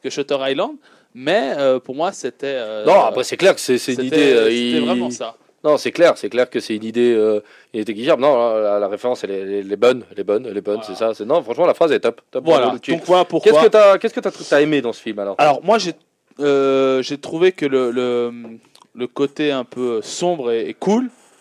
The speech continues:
Speaker 1: tu vois, vraiment, euh, on est un peu, bah, sur, euh, le, le, le corde, la, la, on est un peu sur la corde raide, hein. C'est, euh, donc là, Jim Carrey en mode, euh, détective,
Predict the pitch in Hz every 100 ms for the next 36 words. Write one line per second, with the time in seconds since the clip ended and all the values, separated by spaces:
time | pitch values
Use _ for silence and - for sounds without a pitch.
0 | _ - 127 117 123 139 160 220 _ _
1 | _ - 120 123 123 120 117 117 113 113
2 | 117 113 - 165 160 135 117 - 127 117
3 | 117 113 113 110 110 110 104 107 _ _
4 | _ - 110 - 113 107 120 117 113 113
5 | 107 107 107 107 120 123 156 - 110 -
6 | 139 147 143 151 151 127 139 120 123 113
7 | 113 113 113 113 143 139 131 156 151 -
8 | 139 156 139 131 143 120 113 120 _ _
9 | 123 185 190 180 - - 175 180 151